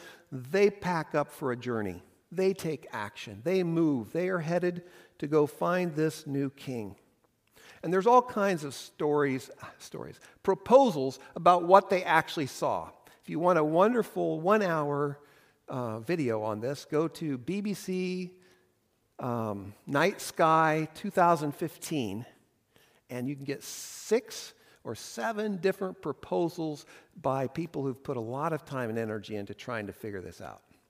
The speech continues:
Was it a planetary conjunction like was on the local news? Uh, December twenty-first, we saw a conjunction between Jupiter and Saturn, the most, the closest one in the last eight hundred years,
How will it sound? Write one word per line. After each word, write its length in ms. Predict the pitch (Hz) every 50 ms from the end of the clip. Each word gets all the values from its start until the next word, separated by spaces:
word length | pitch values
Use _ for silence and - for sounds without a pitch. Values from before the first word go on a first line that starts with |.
| _ _ _ _ _ - - _ _
Was 200 | - 160 185 175
it 80 | 220 202
a 60 | 196
planetary 600 | 190 - 214 208 208 208 208 208 208 202 202 190
conjunction 680 | 190 - 175 151 135 - 135 151 175 - - 339 339 277
like 240 | 175 139 131 - 143
was 160 | 135 117 127
on 160 | 127 131 131
the 100 | 127 123
local 360 | 127 127 139 139 - 156 135
news? 520 | 123 123 139 156 185 220 226 226 - - - - - - - _ _ -
Uh, 320 | - 123 120 113 110 104 98
December 340 | 95 101 - 175 175 170
twenty-first, 720 | 165 - 196 190 180 165 - 208 208 214 226 208 - - 180
we 120 | 160 143
saw 260 | - - 160 147 143
a 60 | 139 131
conjunction 600 | - 143 143 135 147 147 151 147 - - 143 131
between 560 | 135 123 - - 147 135 127 117 110 110 104
Jupiter 460 | - 147 151 - - 156 151 147 131
and 100 | 120 110
Saturn, 580 | - - 156 147 156 160 160 160 160 165 165 160 - - - - _ -
the 60 | -
most, 300 | 143 151 143 143 - - - _ _ -
the 80 | 147
closest 480 | - - - 208 208 202 - 190 - -
one 140 | 190 185 180
in 40 | 175
the 60 | 160
last 320 | 160 160 160 160 151 - -
eight 140 | 147 143
hundred 400 | 117 110 147 143 131 143 131 117
years, 480 | 131 160 190 214 240 262 247 - -